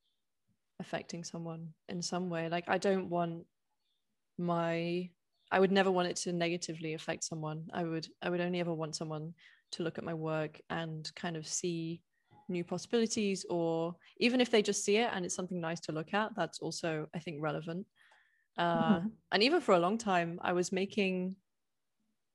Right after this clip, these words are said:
Speaker 1: a lot of work and, like, similar to the work I make now, and I wasn't really thinking about why I was making it in particular until people started asking me, and then <laughs> I realized there wa-, there, that there were a lot of reasons. I'm just not a particularly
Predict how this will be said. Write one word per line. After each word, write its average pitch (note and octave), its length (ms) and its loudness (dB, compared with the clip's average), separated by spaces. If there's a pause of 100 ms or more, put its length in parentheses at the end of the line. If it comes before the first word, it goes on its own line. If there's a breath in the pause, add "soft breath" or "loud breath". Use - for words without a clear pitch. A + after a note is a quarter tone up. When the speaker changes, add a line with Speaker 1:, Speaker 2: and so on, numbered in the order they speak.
(280)
Speaker 1:
a G3 60 4
lot G#3 140 8
of G3 100 0
work E3+ 340 4
and, E3 200 -2
like, D#3 200 -4
similar B3 280 2
to G3 120 -4
the E3+ 60 0
work D#3+ 180 -2
I F3 40 -4
make D#3 180 -6
now, F3 300 -2
and F3+ 100 -4
I F3+ 40 -2
wasn't G#3 180 0
really F#3 100 -4
thinking F#3 320 -6
about F3 340 0 (580)
why F3+ 360 4
I B3 60 2
was B3 180 0
making A#3+ 400 0
it A#3 180 -2
in G#3+ 120 0
particular G#3 680 0
until F3+ 320 -2
people F#3+ 280 -4
started F3 360 0
asking G#3 380 -2
me, G#3+ 320 0
and F3+ 120 -2
then E3+ 360 -2 (240)
<laughs> - 240 -20
I G#3+ 100 4
realized F#3+ 420 6
there F3+ 120 6
wa-, E3+ 200 -2
there, F3 200 6 (120)
that - 120 -4
there F3 120 4
were G3 380 2
a G3 80 0
lot F#3 140 4
of F3 80 -2
reasons. F#3+ 320 0
I'm F#3 120 -2
just F3 200 -4
not F3 280 -2
a F3+ 60 -8
particularly - 760 -6